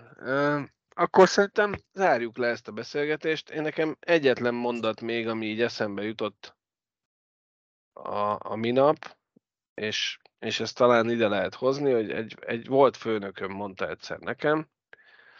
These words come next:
hogy, ö, nem elég jónak lenni, annak is kell látszani.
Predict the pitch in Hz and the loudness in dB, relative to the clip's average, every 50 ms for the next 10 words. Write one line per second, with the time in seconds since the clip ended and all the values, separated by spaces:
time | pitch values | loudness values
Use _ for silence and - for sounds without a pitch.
0 | - - - _ _ _ _ _ _ - - 110 110 110 104 101 117 110 110 113 | -20 -20 -20 _ _ _ _ _ _ -10 -6 -4 -4 -4 -4 -4 -4 -2 -2 -2
1 | 113 107 - _ _ _ _ _ _ - 123 139 139 135 117 107 104 95 95 104 | -4 -4 -6 _ _ _ _ _ _ 2 2 4 6 6 4 2 2 -2 -4 -6
2 | 110 113 120 120 123 120 - 139 131 131 135 139 131 120 117 113 110 - - 101 | -6 -6 -6 -6 -6 -6 -2 -2 -2 0 0 0 0 0 0 -2 -4 -8 -8 -12
3 | - - - 101 98 95 73 64 67 - - - - - - - - - | -10 -4 -2 -2 0 0 0 0 -2 -4 -6 -12 -14 -14 -14 -16 -18 -20